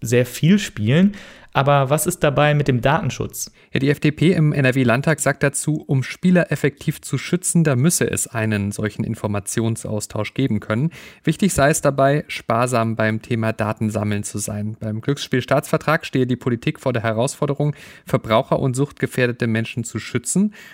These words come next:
Speaker 2: und dabei gleichzeitig Glücksspielangebote legal zu ermöglichen, so die F D P. Die Glücksspielbranche selbst ist gar nicht erfreut über die Pläne. Ihr drohen Millioneneinbußen. Der Deutsche Sportwettenverband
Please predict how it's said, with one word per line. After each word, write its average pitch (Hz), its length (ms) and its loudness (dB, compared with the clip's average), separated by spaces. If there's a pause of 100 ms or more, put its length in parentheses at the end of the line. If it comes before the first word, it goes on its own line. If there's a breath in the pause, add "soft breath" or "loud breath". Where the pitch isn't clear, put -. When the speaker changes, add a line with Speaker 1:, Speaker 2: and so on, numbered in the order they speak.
(140 loud breath)
Speaker 2:
und 135 160 -2
dabei 127 160 2
gleichzeitig 123 560 -2
Glücksspielangebote 127 1160 -4
legal 120 480 0
zu - 180 -6
ermöglichen, 131 720 0 (180)
so 101 240 -4
die 107 140 -8
F 107 120 -6
D 113 140 -6
P. - 280 -10 (520 loud breath)
Die 110 120 -2
Glücksspielbranche 147 880 0
selbst 135 360 0
ist - 300 -2
gar 135 100 -2
nicht 135 140 -2
erfreut - 340 -4
über 110 120 -2
die 107 100 -2
Pläne. 127 300 0
Ihr 127 140 -2
drohen 120 460 -2
Millioneneinbußen. 143 960 0
Der 123 80 2
Deutsche 117 300 -2
Sportwettenverband 120 1120 -2